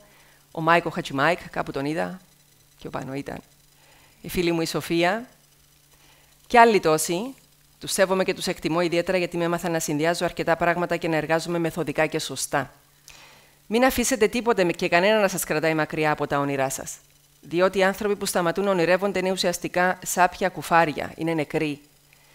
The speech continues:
Μην περιμένετε ότι οι άνθρωποι γύρω σας κάποτε θα σας δικαιώσουν για ό,τι είστε, διότι αυτό δεν θα γίνει ποτέ, μάλλον τουναντίον. Οι άνθρωποι μπορεί να αμφισβητούν όσα λέτε,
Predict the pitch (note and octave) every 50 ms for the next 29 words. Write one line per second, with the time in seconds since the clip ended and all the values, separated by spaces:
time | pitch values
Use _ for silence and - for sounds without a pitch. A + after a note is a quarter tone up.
0 | - _ _ _ _ - F#3+ G#3+ A3+ A#3 B3 A#3 A3 A3+ A3+ A#3 A3+ G#3+ G#3 G3+
1 | G#3+ G3 F#3+ G3+ - - A#3 F#3+ F#3+ F#3 D3+ F#3 G3+ G#3 G3+ G#3+ F3 - - F#3+
2 | F#3 G3+ G3+ G#3+ G#3 A3 G#3 - G#3 G3 F3 E3 F3 F3+ F3+ E3+ D#3 D3+ D#3+ F3
3 | F3+ - - D3 C3+ C#3 D#3 - - D#3+ D#3 D#3+ E3+ F#3 F#3+ F#3+ G#3 F#3 G3 G3
4 | - - - A#2+ G2+ - - - C#3 D3+ E3 E3+ - F#3 E3 - - G3 F3+ F#3+
5 | F#3+ - G3+ F3+ D#3+ F#3 F#3+ F#3+ - C#3+ C#3 - D#3+ D#3+ D3+ C#3+ C#3+ - _ _
6 | _ _ _ _ _ _ _ _ _ - C#3+ D3+ E3 E3+ D#3+ D#3 D3+ C#3 C#3+ C3+
7 | C3 B2+ B2 C3 C3 A2+ - - _ _ _ - - - _ - - F3 G3 -
8 | - C4+ C#4 B3 A3+ G#3 G3 A3+ A#3+ A#3+ - - A#3+ F#3 F3 F3 - G3+ G#3+ G#3+
9 | G#3+ - A#3 F#3+ F3+ F#3+ G3+ G3+ G3+ C#3 C3 - -